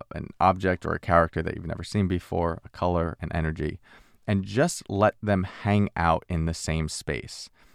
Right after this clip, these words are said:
separate from each other so that they can interact without blending. Doing that itself is starting the process of unblending.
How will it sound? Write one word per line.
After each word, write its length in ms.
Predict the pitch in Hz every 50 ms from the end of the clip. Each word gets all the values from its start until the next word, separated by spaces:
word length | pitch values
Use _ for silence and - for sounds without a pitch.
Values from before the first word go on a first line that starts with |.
| _ - -
separate 680 | - - - - - 120 123 127 - - 139 - - -
from 260 | - - 101 95 98
each 220 | 101 95 - -
other 280 | - 78 76 76 73 58
so 200 | - - - 101
that 180 | 90 92 92 -
they 140 | 104 90
can 180 | - - 90 - - -
interact 800 | 131 147 139 - - 117 98 95 90 85 82 82 87 - - -
without 440 | 92 92 - - 80 82 - -
blending. 600 | 98 87 85 82 85 82 78 78 64 57 - - - - _ _ _ _ _ - - _ _ _ -
Doing 680 | 101 101 98 117 135 147 160 151 139 139 117 - 92 85
that 280 | 92 92 98 107 -
itself 640 | - 101 - - - - 87 82 92 117 127 - - -
is 140 | 101 92 85
starting 920 | - - - - - - - 101 98 98 101 101 95 87 80 64 - - - -
the 100 | 87 82
process 560 | - - - 69 55 - - - 76 78 -
of 140 | 80 78 - -
unblending. 680 | 82 80 80 78 - 82 78 73 73 - 67 69 69